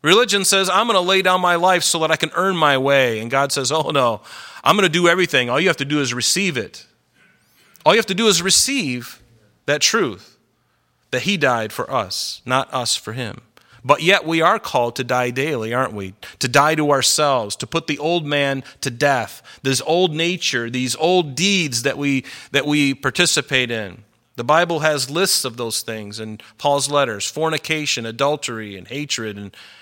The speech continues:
variance, and emulations, all these really cool words.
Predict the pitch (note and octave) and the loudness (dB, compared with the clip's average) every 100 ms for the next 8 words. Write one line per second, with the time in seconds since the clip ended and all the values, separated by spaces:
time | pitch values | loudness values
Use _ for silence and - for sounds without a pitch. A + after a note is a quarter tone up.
0 | - A2 D3+ E3 C#3 G#2+ - G2+ C3 D#3 | -8 2 4 4 0 -2 -4 -4 -4 -2
1 | B2+ C#3 C#3 G#2+ G#2 B2 B2 A2+ B2+ A#2+ | -2 -2 -2 -2 -4 -6 -6 -6 -8 -8
2 | - - A#2+ A#2 A#2+ G2 F#2 - - | -8 -8 -8 -6 -8 -10 -10 -12 -12